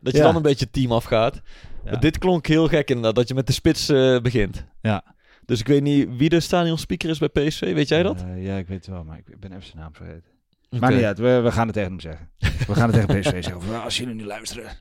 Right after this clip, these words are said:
Speaker 2: ne-, neem onze, eh, mening serieus."
Speaker 1: <laughs>
Speaker 2: Nee, nee, eh, ehm, eh, als we het toch over het stadion hebben en, eh, over hoe mooi het daar is, dan heb ik het ook even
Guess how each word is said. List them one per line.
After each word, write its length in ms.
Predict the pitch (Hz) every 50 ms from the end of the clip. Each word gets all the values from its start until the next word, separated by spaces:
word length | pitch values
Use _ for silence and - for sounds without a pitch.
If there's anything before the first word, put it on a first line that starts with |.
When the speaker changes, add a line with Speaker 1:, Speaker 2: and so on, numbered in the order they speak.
| - - - - - - -
Speaker 2:
ne-, 160 | - 98 143 185
neem 340 | - 156 135 147 156 156 156
onze, 500 | 156 160 180 - - 135 143 135 131 127
eh, 80 | 135 127
mening 340 | 127 156 - 147 151 139
serieus." 600 | - 165 160 135 135 135 127 123 117 110 - - - - 156 -
Speaker 1:
<laughs> 220 | - - - - -
Speaker 2:
Nee, 380 | - 127 139 - - 156 151 - 170 180 160 120 -
nee, 200 | - 135 135 139
eh, 580 | 135 107 147 151 151 151 160 165 - 165 151 151
ehm, 140 | 151 156 151 - _
eh, 180 | - 165 160 135 123
als 80 | - -
we 60 | 147
het 80 | 151 156
toch 120 | - 175 170
over 100 | 170 127
het 80 | 127 -
stadion 440 | - 139 131 139 135 131 123 117
hebben 400 | 113 117 110 101 110 104 104 104 _ _ _ _ _ _ - -
en, 300 | 113 113 110 107 107 -
eh, 200 | - - 104 104 101 -
over 280 | - 113 110 90 101
hoe 140 | 98 95 120
mooi 280 | 120 117 117 113 113 113
het 100 | 107 90
daar 160 | 98 92 87
is, 360 | 87 87 87 - - - - _ _ _ _ - - - _ _
dan 240 | - - 95 95 98
heb 200 | 92 104 117 117
ik 80 | 120
het 160 | - 101 85
ook 220 | - 101 117 110 - -
even 580 | 104 107 104 98 87 90 92 92 95 104 -